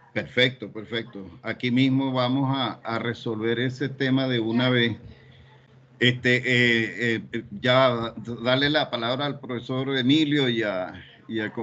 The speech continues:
y a Vicente, que, eh, y, y a Vicente que está en espera. Se salió.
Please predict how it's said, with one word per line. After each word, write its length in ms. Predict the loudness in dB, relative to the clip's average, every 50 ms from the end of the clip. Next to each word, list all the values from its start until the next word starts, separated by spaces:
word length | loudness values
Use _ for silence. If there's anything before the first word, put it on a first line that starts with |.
| -10 -10 -14 -12
y 160 | -8 -4 -2
a 220 | -2 0 0 0 0
Vicente, 680 | -2 -4 -4 -2 0 2 2 2 2 0 0 -2 -2
que, 380 | -4 -6 -10 -10 -8 -6 -8 -8 -8 -8 -10 -10 -10 -12 -16 _ -20 _ _ _ _ _ _ _ _ _ _ _ _ _ _ -20 -20 _ _ _ -20
eh, 460 | -14 -10 -6 -6 -4 -4 -4 -6 -6 -10 -14 -18 -18 -20 -20 -20 -20 -20 _ _ _ -20 -20 -20 _ -20 _ -20 _ -20 -20 -20 _ _ _ _ _ _ _ _ _ _ _ _ -20 -20 -20 _ -20 _ _ _ -20 _ _ -2
y, 520 | 2 4 6 6 6 6 4 4 2 0 -4 -2
y 160 | 2 4 4
a 80 | 4 4
Vicente 800 | 2 0 -2 0 2 4 4 6 4 2 2 0 -2 -2 -2
que 600 | -2 0 0 2 4 2 2 2 0 0 -2 -2 -4 -6 -12 -20 _ -10
está 280 | -10 -10 -8 -6 -2
en 60 | 0 0
espera. 440 | 0 2 0 0 0 0 -6 -14 -14 _ -20 -20 _ _ _ _ _
Se 160 | -8 -6 -6 -4
salió. 400 | -2 -2 -2 0 0 -2 -2 -4